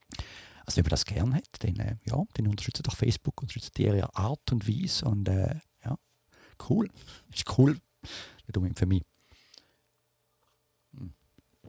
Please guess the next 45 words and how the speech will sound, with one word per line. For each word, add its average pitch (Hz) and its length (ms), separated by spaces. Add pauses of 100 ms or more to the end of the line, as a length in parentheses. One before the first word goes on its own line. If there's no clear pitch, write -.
(260)
Das - 120
andere 127 160
muss 117 120
ich 95 60
schon 101 100
sagen, 95 120
ich 90 60
meine, 92 160 (1800)
vor - 180
allem 107 160
eben, 85 300 (360)
da - 80
muss 85 100
ich 92 60
auch 113 80
das - 240 (460)
ehrlicherweise 101 440
sagen, - 340 (580)
ich - 60
meine, 85 200 (100)
sie - 160
haben 113 60
ja 107 60
schon 120 140
einen 131 100
Punkt. - 480
Ich - 60
meine, 90 140
das 85 100
ist - 40
schon 90 100
ein - 40
Punkt, - 340
da - 60
komme 95 180
ich - 60
zum, 90 220
zum - 160
Thema 90 280
Kreativität. - 840 (800)
Ich - 100
meine, 80 240 (500)
Sachen 104 400
wie 107 80
YouTube, 101 680